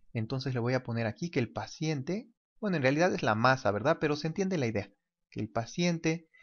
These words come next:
tiene un peso de setenta y dos, setenta y dos punto siete kilogramos. Kilogramos. Esta es toda la información que nos dan. Y la pregunta que no ha-, que nos hacen es la siguiente. La pregunta es, ¿cuántos mililitros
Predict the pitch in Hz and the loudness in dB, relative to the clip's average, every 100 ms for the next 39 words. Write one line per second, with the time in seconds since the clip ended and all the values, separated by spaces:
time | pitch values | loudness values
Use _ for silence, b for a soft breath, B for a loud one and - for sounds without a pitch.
0 | b - 139 139 135 139 135 _ _ - | b -2 0 2 0 -4 -8 _ _ -10
1 | 143 135 135 131 143 123 127 131 110 110 | -8 -2 0 0 0 0 0 0 -4 -2
2 | 104 104 104 120 147 - - _ _ _ | -2 0 0 0 -2 -8 -16 _ _ _
3 | _ - - 110 110 113 139 135 - 139 | _ -14 -8 -6 -4 -2 -4 -6 -8 -6
4 | 135 135 131 117 120 143 147 - 113 101 | -4 -4 -4 -4 -2 -2 -4 -4 -2 0
5 | 101 101 101 - - - _ _ _ _ | 2 0 -2 -14 -16 -16 _ _ _ _
6 | _ - 117 113 117 101 104 165 196 185 | _ -12 -6 -2 0 -2 0 0 2 2
7 | 190 202 190 160 123 110 123 147 147 127 | 6 6 6 2 0 0 0 -4 -2 -2
8 | 104 131 202 - b b b - 170 170 | 2 2 2 -4 b b b 4 6 6
9 | 175 196 214 208 165 147 147 147 - 131 | 4 4 4 4 2 4 2 2 -4 -2
10 | 135 170 147 175 175 123 127 131 135 185 | 2 2 4 -2 0 0 2 0 0 0
11 | 185 - - _ _ _ - 127 151 170 | 0 -4 -10 _ _ _ 2 2 4 2
12 | 185 180 165 165 - 214 233 254 220 185 | 4 6 4 2 2 2 4 2 2 4
13 | 156 143 180 - 131 190 - | 6 6 4 0 -4 -6 -8